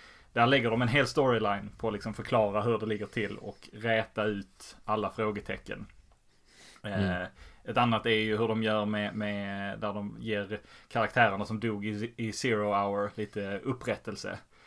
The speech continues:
Speaker 1: Eh,
Speaker 2: Mm, just det.
Speaker 1: och, eh, där de tar sig an Extant. Exempel. Det är, det är för mycket för att gå in på detaljer, men det,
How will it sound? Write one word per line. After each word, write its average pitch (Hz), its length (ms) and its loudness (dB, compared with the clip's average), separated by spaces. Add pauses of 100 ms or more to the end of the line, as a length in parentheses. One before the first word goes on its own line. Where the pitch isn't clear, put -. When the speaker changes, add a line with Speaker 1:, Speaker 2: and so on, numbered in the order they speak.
(280)
Speaker 1:
Eh, 95 340 -4
Speaker 2:
Mm, 90 480 0
just 107 240 -2
det. 98 60 -4
Speaker 1:
och, 98 200 -8
eh, 95 440 -4 (460)
där 107 120 -2
de 101 260 -4 (120)
tar 104 140 -2
sig 104 160 -2
an 98 200 -2
Extant. - 680 -6 (380)
Exempel. 101 320 -12
Det 123 100 6
är, 135 40 4
det 147 120 4
är 123 40 4
för 123 100 2
mycket 131 240 4
för 117 80 2
att 107 60 0
gå 110 60 2
in 104 80 0
på 110 60 -4
detaljer, 98 420 0
men 107 220 0
det, 117 180 4